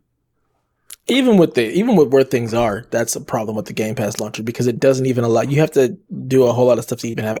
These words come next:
access to where the games are actually stored. It's a, it's a mess. And like I said, it's not the regular, like, Steam version of the game.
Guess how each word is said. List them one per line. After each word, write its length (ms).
access 380
to 140
where 100
the 100
games 400
are 140
actually 480
stored. 540
It's 200
a, 140
it's 140
a 40
mess. 360
And 180
like 160
I 40
said, 180
it's 140
not 220
the 100
regular, 420
like, 200
Steam 320
version 340
of 140
the 100
game. 360